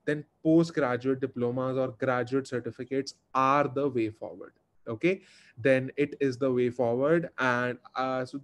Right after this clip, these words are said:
there are people talking about scholarships as well. So I will also,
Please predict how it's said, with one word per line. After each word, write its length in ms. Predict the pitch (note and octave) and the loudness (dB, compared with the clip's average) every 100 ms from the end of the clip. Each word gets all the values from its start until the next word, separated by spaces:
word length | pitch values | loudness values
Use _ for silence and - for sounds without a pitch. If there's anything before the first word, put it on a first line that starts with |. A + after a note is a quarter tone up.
| - | -4
there 160 | C#3 D3 | 0 2
are 80 | D#3 | 2
people 320 | D3 D#3+ E3 | -2 0 0
talking 320 | C#3+ C#3+ C#3+ | 0 -2 -4
about 240 | D3+ D#3 | 0 -2
scholarships 760 | - - C#3 D3 C#3+ D3+ - C#3+ | -2 -2 0 0 -2 -6 -6 -2
as 240 | C#3+ C3 | -2 -2
well. 320 | C3 C#3 G#3+ | -2 0 0
So 180 | C4 F#3+ D3 | -2 -2 2
I 120 | D3 | 4
will 140 | D#3+ | 4
also, 680 | D#3 D#3 - F3+ F3 F3 E3 | 4 0 2 4 6 4 0